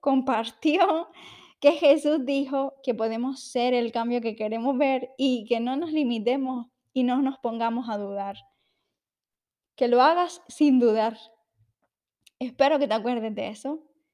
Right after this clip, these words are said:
Espero que, que recuerdes este episodio al que puedes volver siempre que así lo sientas. De hecho, te, te recomendaría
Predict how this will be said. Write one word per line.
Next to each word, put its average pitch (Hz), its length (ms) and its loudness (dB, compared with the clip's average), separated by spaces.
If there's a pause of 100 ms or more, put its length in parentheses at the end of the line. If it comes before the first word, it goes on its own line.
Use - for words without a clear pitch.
(380)
Espero 254 540 0
que, 190 540 -4 (1120)
que 226 140 -8
recuerdes 220 680 -2 (600)
este 240 220 -2
episodio 247 640 0 (520)
al 247 160 2
que 247 140 0
puedes 233 300 0
volver 240 600 0 (880)
siempre 247 580 0
que 240 120 2
así 233 220 0
lo 233 120 0
sientas. 247 500 -4 (1160)
De 233 200 4
hecho, 240 280 2
te, 247 480 4
te 240 100 2
recomendaría 214 840 -2